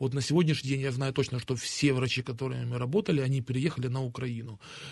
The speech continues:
Центры, которые у нас были, переехали в город Киев, в город Одессу, э, в город Днепропетровск, Запорожье. Ребят расформировали по готовым центрам, потому что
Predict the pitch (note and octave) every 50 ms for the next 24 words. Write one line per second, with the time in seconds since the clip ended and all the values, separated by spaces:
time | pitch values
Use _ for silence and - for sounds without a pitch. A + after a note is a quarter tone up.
0 | - - - - - - A3+ A#3+ - - B3 G3+ - - G3 F#3+ F3 E3+ E3 D3
1 | C#3 C3+ D3 C#3+ C#3 C3 B2+ - C3 C#3+ C#3+ D3 D3+ - - C3 B2 B2 C3 B2
2 | A2+ B2 C3 C3+ C3+ B2+ - - - F#3 G3+ G#3 G3+ D#3 B2 A#2+ B2+ C3 C3 B2+
3 | A#2+ - B2 A#2+ A#2+ C3+ E3+ F#3+ G3 F3+ - - - C#3 C#3 C3 B2 A#2 - -
4 | - - - C#3+ A#2+ - - C3+ C3+ C3 C3+ C3 C#3 C3+ C3+ B2+ A#2+ B2 A#2+ -
5 | B2+ A#2 - B2 A#2 - E3 F#3 G3 E3+ C#3+ A#2+ A2+ B2 B2 A#2+ - C3 C#3+ D#3+
6 | G3 F#3 D3+ C#3+ D3 C#3+ C3+ - C3 C3+ C3 C3+ D3+ C#3 - - C3+ B2+ - -
7 | - C3+ C3 C3+ C#3 C3+ C3 C3+ C3+ B2+ B2 A#2+ A#2+ - B2 A#2 B2+ B2 A#2+ C3+
8 | C3 B2+ B2 B2 - - G3 G#3+ A#3 A3+ - D#3 A#2+ A#2+ B2+ - C3+ C3+ C3+ B2+
9 | - - C3+ C3 B2